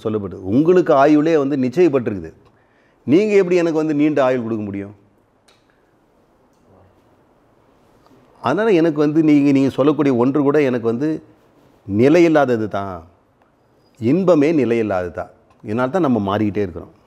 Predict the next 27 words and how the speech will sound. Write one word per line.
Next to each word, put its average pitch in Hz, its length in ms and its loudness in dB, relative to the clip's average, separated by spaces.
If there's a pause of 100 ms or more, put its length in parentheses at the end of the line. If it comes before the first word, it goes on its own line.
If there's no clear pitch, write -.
(1160)
ஒரு 113 180 0
கிராப்பு, 117 520 0
ஒரு 110 180 -2
ட்ரெஸ்ஸு, 113 520 -4
ஒரு 110 180 -2
மேக்கப்பு, 110 560 -4
ஒரு 110 180 0
கலரு, 113 500 -2 (540)
இதெல்லாம் 143 420 4
நம்ம 139 360 2
மாத்திக்கிட்டு 143 40 -8
இருக்க 127 220 -4
காரணம், 107 440 -6 (420)
அது 120 280 0
இன்பமாக 156 540 0
இருந்தது 139 400 2
தான். 90 220 -2 (540)
ஆனா, 147 200 -2
அதுவே 131 380 2
நமக்கு 127 320 -2
வந்து 120 140 -2
இன்பம் 123 380 -2
தராததாக 120 480 -2
இருந்தால்தான் 113 460 -4
வேற 175 300 2
ஒண்ணுக்கு 156 180 0
போறோம். 131 260 -6